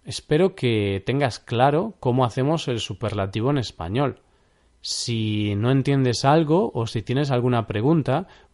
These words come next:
puedes utilizar el soporte premium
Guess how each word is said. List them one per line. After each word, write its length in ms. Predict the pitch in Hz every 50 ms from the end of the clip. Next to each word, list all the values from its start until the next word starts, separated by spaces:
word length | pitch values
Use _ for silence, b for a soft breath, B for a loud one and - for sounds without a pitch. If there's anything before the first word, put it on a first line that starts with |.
| _
puedes 300 | - 127 135 143 151 131
utilizar 460 | 143 127 113 127 123 120 - 143 143
el 100 | 151 143
soporte 640 | 120 - - - 107 95 - 131 131 - - 135 123
premium 640 | - - 151 160 151 143 143 151 165 180 180 165